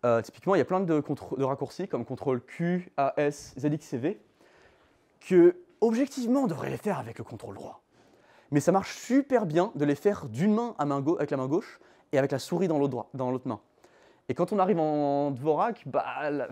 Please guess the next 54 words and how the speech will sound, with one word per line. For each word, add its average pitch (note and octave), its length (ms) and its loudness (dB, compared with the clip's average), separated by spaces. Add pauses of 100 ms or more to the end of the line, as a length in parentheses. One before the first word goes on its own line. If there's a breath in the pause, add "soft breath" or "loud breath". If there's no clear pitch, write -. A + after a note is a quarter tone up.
(100)
on D3+ 60 -4
garde G#3 240 4
le F#3 80 6
contrôle G3 360 0
A, G#3 100 6
contrôle F#3 280 0
Q, A#3+ 320 0
mais E3 160 4
les E3 160 2
autres A#3+ 200 0
on A3 40 4
les G3+ 120 6
perd, G#3+ 320 8
ce - 60 -18
qui F#3+ 60 0
est - 160 -4
vraiment G3 360 4
dommage. F#3+ 360 4 (320 loud breath)
Et G3 100 6
du G3+ 120 2
coup, D4+ 160 6
pour G#3 160 6
la F#3 80 8
plupart A3+ 440 0
des G3+ 160 0
gens, B3 340 -2 (420 soft breath)
eh F#3+ 120 2
ben, G3+ 140 2
quand G#3 160 -2
on C4 40 -2
compare A3 280 2
qwerty F#3+ 340 -2
à D#3+ 80 4
Dvorak, F#3+ 600 0
ok, A#3 460 4
Dvorak G#3+ 680 -2 (480 soft breath)
est E3 120 4
super G#3+ 640 0
rapide, F3+ 320 -2
il D3+ 60 -2
permet, E3+ 280 0
il D#3 60 -2
est C#3+ 40 -2
super G3+ 460 -4
confortable C#3+ 420 -4
en B2 200 0
termes C3+ 360 -6
de, A#2 120 -6
bon, A#2+ 340 -2
quand A#2+ 140 -8
on A2+ 60 -4
dessert A2+ 240 -8
du D#3 120 -14
texte, - 340 -6